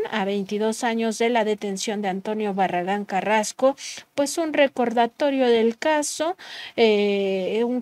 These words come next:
caso que ha llevado a esta persona a prisión hasta la muerte, y se trata sobre todo del caso del secuestro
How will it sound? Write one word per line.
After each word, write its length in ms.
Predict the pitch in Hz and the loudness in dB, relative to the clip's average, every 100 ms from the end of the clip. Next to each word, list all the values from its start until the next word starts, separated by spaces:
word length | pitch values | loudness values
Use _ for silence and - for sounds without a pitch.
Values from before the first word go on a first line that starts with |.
| 254 | 2
caso 400 | 247 240 262 240 | 2 2 -2 -2
que 400 | 247 226 226 247 - | 2 2 2 0 2
ha 140 | 214 | 0
llevado 640 | 214 220 208 214 269 269 | 2 -2 0 -2 0 -2
a 100 | 202 | 0
esta 380 | 208 202 - 208 | -2 -4 -2 -2
persona 600 | 196 196 - 220 214 208 - - - | -2 -8 -6 -6 -4 -4 -6 -18 -6
a 140 | - 214 | 0 0
prisión 520 | 214 208 - 226 220 | 0 -6 -4 -4 -4
hasta 440 | - 220 - 214 | -4 -4 -4 -6
la 160 | 202 190 | -4 -2
muerte, 580 | 214 233 214 - 254 254 | -2 -2 -2 -2 -2 0
y 160 | 233 220 | -4 -4
se 180 | 214 | -8
trata 400 | - 202 - 214 - - - - _ _ _ _ - | -4 -4 0 -2 -2 -18 -18 -20 _ _ _ _ -16
sobre 520 | - - 208 190 196 | -8 -6 -2 -2 -2
todo 500 | 190 220 214 220 214 214 | 0 4 4 4 2 0
del 720 | 208 202 220 220 - 214 196 | -6 0 2 2 2 0 0
caso 400 | 220 208 - 202 | 0 0 0 -2
del 220 | 208 214 | 0 0
secuestro 680 | - 185 - 208 202 - | 0 -6 -2 -2 -2 -4